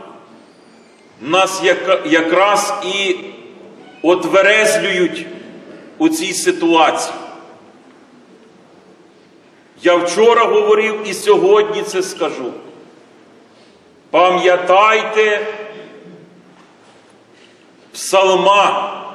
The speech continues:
слова: "Не надійтеся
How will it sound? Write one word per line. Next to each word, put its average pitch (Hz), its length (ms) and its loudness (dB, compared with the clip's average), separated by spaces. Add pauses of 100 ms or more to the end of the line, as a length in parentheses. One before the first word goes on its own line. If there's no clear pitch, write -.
(300)
слова: 156 840 0 (680)
"Не 160 280 0
надійтеся 180 1160 0